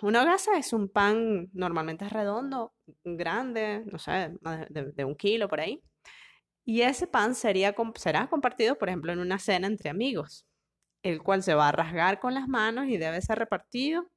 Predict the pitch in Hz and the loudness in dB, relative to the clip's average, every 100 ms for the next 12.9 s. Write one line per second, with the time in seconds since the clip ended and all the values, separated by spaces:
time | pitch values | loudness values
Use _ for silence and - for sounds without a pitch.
0 | _ - 208 214 185 190 165 143 151 - | _ 2 4 4 2 0 0 0 -2 -8
1 | - 165 185 254 240 208 147 143 - - | -8 -4 -2 -2 -2 0 0 -2 -10 -18
2 | - _ _ _ _ _ _ _ - - | -20 _ _ _ _ _ _ _ -20 -20
3 | - - - 240 233 - 330 320 277 285 | -18 -20 -4 2 2 2 2 4 2 2
4 | 247 240 294 269 185 196 208 202 156 156 | 2 4 4 2 2 2 0 0 0 0
5 | 175 175 170 226 240 277 240 220 247 214 | 0 -2 -2 0 2 2 0 0 2 2
6 | 160 156 147 - 185 180 160 - 160 - | 0 -2 -4 -4 -2 0 -2 -6 -10 -8
7 | 175 180 151 160 - 175 156 - - - | 0 0 0 -4 -6 -4 -4 -6 -6 -8
8 | - - - - - - 190 190 - 226 | -12 -14 -20 -20 -20 -2 -2 -2 2 2
9 | 190 202 - 156 - 226 _ _ - _ | 2 -2 0 0 0 -2 _ _ -20 _
10 | 214 196 220 220 175 190 277 285 262 202 | 0 2 4 2 2 2 2 2 0 0
11 | 202 202 214 180 180 226 214 - 202 220 | -2 0 0 0 -2 -4 -4 -6 -6 -8
12 | 226 208 196 190 165 214 208 175 151 | -6 -8 -8 -8 -8 -6 -6 -8 -12